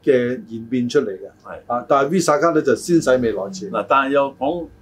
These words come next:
Speaker 2: 對個商號嚟講啦，初頭呢，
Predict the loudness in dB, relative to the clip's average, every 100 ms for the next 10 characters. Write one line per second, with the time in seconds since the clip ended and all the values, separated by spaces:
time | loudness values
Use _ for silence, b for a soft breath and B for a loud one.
0 | -20 _ -2 -2 0 0 2 0 0 -2
1 | -4 -4 -10 b b b _ -6 -4 -2
2 | 0 0 2 0